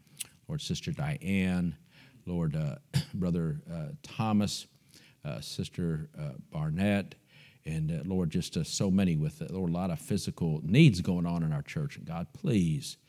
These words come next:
please, Lord, just come by and, <laughs> and touch thou great physician, Lord, and help these.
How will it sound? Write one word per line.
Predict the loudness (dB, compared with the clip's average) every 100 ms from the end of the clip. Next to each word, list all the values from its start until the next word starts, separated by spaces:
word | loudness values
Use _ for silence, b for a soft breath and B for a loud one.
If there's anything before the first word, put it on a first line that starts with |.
| b b b
please, | -4 2 4 2 0
Lord, | -2
just | -2 -6
come | -4 0
by | 0 0 -2 -4
and, | -8 -8
<laughs> | -6 -4
and | -6
touch | -2 -2 -2 -4
thou | -2
great | 0 0 -2
physician, | -4 -2 -2 -2 -4 -4
Lord, | -4 -4
and | -6
help | -6 -6 -4
these. | 0 0 0